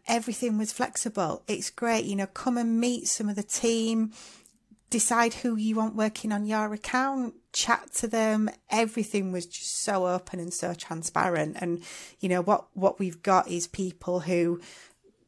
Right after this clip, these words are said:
we're so comfortable. Um, you know, our service desks have a budget. Um, so if they can fix something and it's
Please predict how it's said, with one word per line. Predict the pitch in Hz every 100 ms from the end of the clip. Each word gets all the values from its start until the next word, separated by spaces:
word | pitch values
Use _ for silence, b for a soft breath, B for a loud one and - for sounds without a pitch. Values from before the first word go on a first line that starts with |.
| 208
we're | 240
so | - 240 220
comfortable. | - 240 254 220 180 175 170 - -
Um, | 170 175 170
you | 185
know, | 185
our | 180 196 190
service | - 196 185 180
desks | 190 170 - - -
have | - 185 175 165 - _ _ _ _ _ - - -
a | 180
budget. | 160 208 - - - _ _ _
Um, | 175 165 165 160 160 B B B
so | - - 185 170
if | - 165
they | - 220
can | 220 196
fix | 180 - - -
something | 196 180 - 175 170 165 -
and | 165 156
it's | - - -